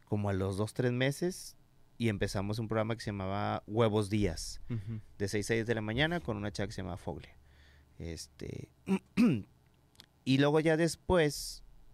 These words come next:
Speaker 1: yo renuncio en el dos mil nueve porque pues no había, no había billete.
Speaker 2: Que había, pero pues
Speaker 1: Había, pero no había
Speaker 2: Ajá.
Speaker 1: para uno.
Speaker 2: Ajá.
Speaker 1: Yo renuncié porque, aparte sí, fue un momento en el que tenía yo como veinte, veintiún años, güey.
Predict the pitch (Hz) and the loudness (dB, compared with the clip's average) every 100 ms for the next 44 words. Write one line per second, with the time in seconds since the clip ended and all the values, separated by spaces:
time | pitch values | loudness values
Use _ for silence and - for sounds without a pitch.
0 | - 120 135 131 131 127 120 131 120 110 | -14 2 4 4 2 2 2 0 2 0
1 | 113 113 135 165 147 - - - - - | 2 2 4 4 0 -6 -20 -20 -20 -20
2 | - - _ _ _ 113 107 117 104 107 | -20 -20 _ _ _ 0 0 0 -2 -2
3 | 104 101 107 110 120 113 101 90 98 - | 0 0 2 4 6 4 0 -4 -12 -20
4 | _ _ - 110 113 120 113 123 147 160 | _ _ -2 2 4 4 4 4 2 -2
5 | 143 - - - - - - 127 120 135 | -6 -10 -18 -18 -20 -20 -2 2 4 6
6 | 160 151 131 120 131 135 165 190 185 143 | 4 4 2 4 4 6 6 6 4 6
7 | 139 143 175 185 139 131 120 113 113 127 | 6 6 8 6 4 -2 -2 0 4 8
8 | 135 160 156 131 - 127 117 - - - | 8 8 4 0 -6 -4 -4 -4 -16 -16
9 | 123 165 156 196 254 214 - 151 139 160 | -10 2 4 4 4 0 2 4 4 2
10 | 156 - 117 113 _ _ - - 214 262 | -2 -2 -4 -4 _ _ -2 0 0 -2
11 | 240 247 196 190 190 233 220 208 233 226 | -2 -4 2 2 4 4 2 4 2 2
12 | - 175 147 139 131 131 147 156 190 185 | 2 2 4 2 2 4 2 2 0 0
13 | 143 131 131 165 156 123 139 135 127 131 | 0 -2 -2 -2 -2 -2 -2 0 -2 -4
14 | 131 156 | -8 -10